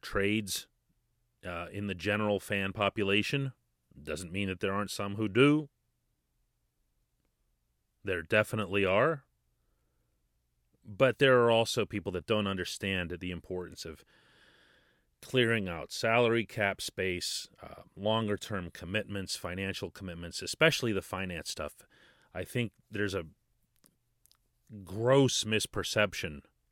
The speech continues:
among a lot of people that it's a lot like just, you know, trading cards or s-, swapping players in a video game where you just go by player value. And it, it's not anything like that. Um, in,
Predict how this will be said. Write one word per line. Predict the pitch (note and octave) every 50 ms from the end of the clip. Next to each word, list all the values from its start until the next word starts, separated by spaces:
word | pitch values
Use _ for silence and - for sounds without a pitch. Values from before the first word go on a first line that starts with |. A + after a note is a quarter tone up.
| _ _ -
among | G2+ G2 G2 G2+ G2
a | F#2+
lot | F#2 F#2+ F#2+ G2 G2
of | F2+ -
people | - G2 F2+ - - F2+
that | E2+ F2 F2
it's | F2 - -
a | -
lot | F2 F2+ F#2 F2+ E2+
like | F2+ F2 F2 E2+ - -
just, | - E2+ - - - _ _ _ _ _
you | - D#2
know, | D2+ - - -
trading | - - G2+ F#2+ F2+ F2 F2+ E2+
cards | - - - G#2 G2 F2+ E2 D#2 C#2 - - D2
or | D2+ C#2+
s-, | - - - - - _ _ _ _ _ -
swapping | - - - - G2 F#2+ F#2+ - G2+ F#2 F2+
players | - G2+ G2 G2 G2 F#2 F2 - -
in | F2 D#2+
a | D2
video | - - G#2 A2 G#2 F2+ E2+ D2
game | C#2 D2+ D2 C#2 C#2+ D2
where | C#2+ C#2+
you | C#2+ D2 D#2+ D2+
just | D#2 D2+ - -
go | - F2+ E2+ E2+
by | D#2 D#2 D#2+ -
player | - - - F#2 F#2+ G2 F#2 F2+
value. | D#2 E2 D#2 D2+ D#2 D#2+ D#2 D2+ D2 - _ - - - - - _ _ _
And | - C#3 C#3 B2+ B2 C3 -
it, | - C#3 - -
it's | C3 - - -
not | C#3 B2 A#2 G#2+
anything | G#2 G2+ G2+ F#2 - G2 F2+ F2
like | E2+ D#2+ D2+ -
that. | - C#2+ C2+ C2+ - _ _ _ _ _ _ _ _ _ _ _ _ _ _ _ _ _ _ _ _ _ _ _ _ _ _ -
Um, | E2 D#2 D#2 D#2 E2 E2+ - _
in, | A2+ A2+ A2+ A2+ A2 G2